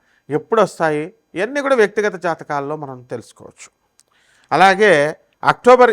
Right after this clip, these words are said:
ఇరవై ఆరో తేదీ దగ్గరకు వచ్చేసరికి conjunction of గురుడు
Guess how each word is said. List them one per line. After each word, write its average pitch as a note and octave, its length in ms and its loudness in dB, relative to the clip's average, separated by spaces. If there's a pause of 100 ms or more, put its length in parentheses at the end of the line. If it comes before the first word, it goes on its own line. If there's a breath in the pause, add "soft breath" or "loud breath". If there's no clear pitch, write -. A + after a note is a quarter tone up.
ఇరవై G3+ 280 2 (140)
ఆరో A#3 360 6
తేదీ G3 280 0
దగ్గరకు F3 340 -6
వచ్చేసరికి D#3 840 -8 (340 soft breath)
conjunction G#3+ 800 0
of F#3 220 -10
గురుడు E3 560 -6